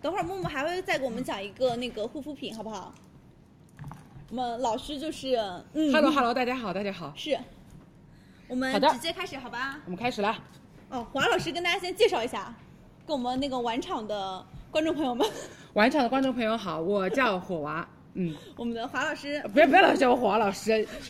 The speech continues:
Speaker 2: 就大家介绍成，<laughs> 有点不太好意思。
Speaker 1: 对，就是我们两个会一起跟大家讲一些我们的彩妆方面的一些，嗯，产品，然后跟大家分享一些
Speaker 2: 对，一些技巧。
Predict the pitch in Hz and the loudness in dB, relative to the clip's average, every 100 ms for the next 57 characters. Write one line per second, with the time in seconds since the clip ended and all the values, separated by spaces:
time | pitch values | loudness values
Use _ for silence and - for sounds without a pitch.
0 | - - 294 311 311 302 262 - - 214 | -16 0 6 8 8 6 2 0 -2 -2
1 | 226 196 180 180 - 349 294 247 214 247 | -2 -8 -10 -14 -12 -10 -2 -2 -2 -6
2 | 233 165 165 208 - 160 247 - - 370 | -6 -6 -2 -4 -4 -4 -4 -6 -6 -4
3 | 330 320 269 233 240 240 226 262 294 285 | -2 -2 -2 -2 -4 -4 -6 -6 -2 -4
4 | 269 214 240 262 262 277 285 - 185 160 | -4 -10 -6 -6 -6 -4 -4 -6 -10 -10
5 | 208 254 240 208 190 226 240 254 214 226 | -8 -8 -6 -8 -8 -6 -8 -8 -10 -8
6 | 381 453 392 339 294 247 233 233 240 220 | -10 -8 -6 -4 -2 -2 -4 -8 -6 -4
7 | 220 214 - - - 214 214 208 196 226 | -4 -8 -16 -20 -14 -12 -10 -10 -12 -10
8 | 226 269 240 190 185 214 196 185 247 262 | -6 -6 -6 -8 -8 -6 -2 0 0 -4
9 | 254 226 226 247 233 233 - | 2 2 2 -4 -4 -6 -8